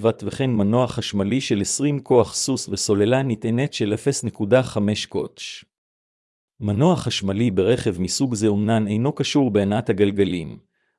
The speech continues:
אולם סיוע בפעילות מנוע הבעירה הפנימי מפחית את עוצמת השימוש בו וממילא מייצר חיסכון בדלק ומפחית זיהום. תועלת נוספת של מנוע חשמלי ברכב היברידי מתון הוא שיפור מערכת ההתנעה חלקי דימום,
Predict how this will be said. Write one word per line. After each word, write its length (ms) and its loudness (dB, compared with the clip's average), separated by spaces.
אולם 280 0
סיוע 380 2
בפעילות 580 -2
מנוע 340 2
הבעירה 360 4
הפנימי 420 0
מפחית 440 -4
את 100 -2
עוצמת 380 -2
השימוש 540 -2
בו 100 2
וממילא 600 2
מייצר 440 2
חיסכון 600 -4
בדלק 580 2
ומפחית 520 -4
זיהום. 460 -4
תועלת 420 4
נוספת 520 0
של 160 -2
מנוע 340 2
חשמלי 520 -2
ברכב 480 2
היברידי 440 0
מתון 460 0
הוא 180 -4
שיפור 400 0
מערכת 460 0
ההתנעה 440 0
חלקי 440 0
דימום, 520 -2